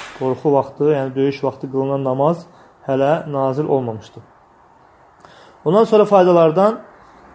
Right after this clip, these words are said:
e, namazların tərtibi. Namazlar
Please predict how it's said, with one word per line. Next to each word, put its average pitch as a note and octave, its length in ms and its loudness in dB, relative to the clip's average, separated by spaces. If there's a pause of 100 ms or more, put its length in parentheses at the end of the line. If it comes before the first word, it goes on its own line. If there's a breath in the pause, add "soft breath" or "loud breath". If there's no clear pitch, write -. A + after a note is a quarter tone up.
(300)
e, C#3 100 -6 (2750)
namazların F3+ 640 4
tərtibi. D3 520 0 (1120)
Namazlar F3 640 2